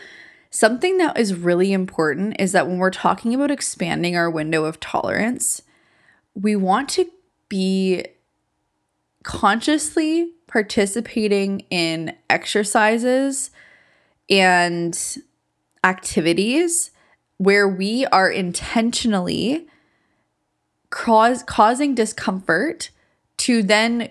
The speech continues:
cultivate a wider window of tolerance and to teach our body and our mind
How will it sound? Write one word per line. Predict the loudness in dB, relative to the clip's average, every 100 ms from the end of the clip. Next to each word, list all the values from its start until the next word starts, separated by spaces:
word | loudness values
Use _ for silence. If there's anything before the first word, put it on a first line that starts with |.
| -10
cultivate | 2 2 2 0 0 0 -2 -8 _ _ _ -2
a | 0
wider | 0 2 4 4 2 0 0 -2 -4
window | 0 2 2 2
of | 0
tolerance | 0 0 2 0 -2 -2 -6 -8 -14 _ _ _ _ _ _
and | 2 2
to | -4
teach | -4 -4 0
our | 2 2
body | 4 2 2 0 -2
and | -2
our | -2
mind | 0 0 -2 -6